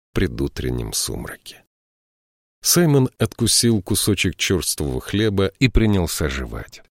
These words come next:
глядя через пустоши в сторону далёкой кромки леса у горизонта, подобной тёмным сливкам в ведре с молоком. Кантака, лежавшая рядом с Бенабиком,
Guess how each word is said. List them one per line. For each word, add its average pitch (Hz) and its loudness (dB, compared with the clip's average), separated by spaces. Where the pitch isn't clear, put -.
глядя 76 0
через - -4
пустоши - -4
в - -4
сторону 127 2
далёкой 104 2
кромки 101 0
леса 90 0
у 85 0
горизонта, 87 0
подобной 82 0
тёмным 123 2
сливкам 95 0
в 62 -4
ведре 67 -2
с - -4
молоком. - -8
Кантака, 90 2
лежавшая 90 0
рядом 73 -2
с 64 -4
Бенабиком, 92 0